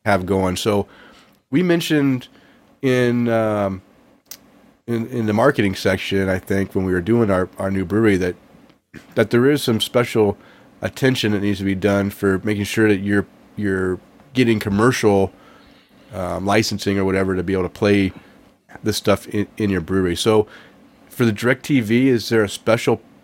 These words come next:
program for businesses that you had to sign up for that allow you to, uh, you know, to show that in your place? And then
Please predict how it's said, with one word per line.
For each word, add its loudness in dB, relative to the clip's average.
program 0
for -2
businesses 0
that 0
you -4
had 0
to -4
sign -2
up -2
for -2
that 0
allow 0
you 0
to, -2
uh, -4
you -4
know, -2
to -6
show 0
that 2
in -4
your -2
place? -2
And 0
then 2